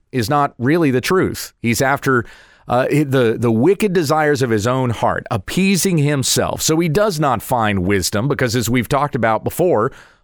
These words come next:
all sin is stupid. <laughs> All sin goes against God, who is truth, who is light, who is goodness and purity and holiness.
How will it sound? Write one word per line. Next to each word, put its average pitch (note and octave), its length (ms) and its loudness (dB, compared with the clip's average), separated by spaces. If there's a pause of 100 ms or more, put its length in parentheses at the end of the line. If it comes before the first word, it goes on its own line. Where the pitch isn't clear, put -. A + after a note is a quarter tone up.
all G#3 240 4
sin G#3 340 0
is C3+ 120 0
stupid. F3+ 480 -2 (540)
<laughs> - 560 -10
All G#3+ 240 2
sin A3 340 2
goes D#3+ 360 2
against D3 540 0
God, C3+ 440 0 (320)
who C#3+ 320 0
is A3 400 2
truth, G3 680 -2
who D3+ 340 0
is A3+ 400 2
light, F#3+ 680 0 (520)
who E3+ 260 2
is A3 240 2
goodness G3 720 0
and D#3 260 -2
purity F3+ 640 0
and C3+ 160 0
holiness. D3+ 800 -2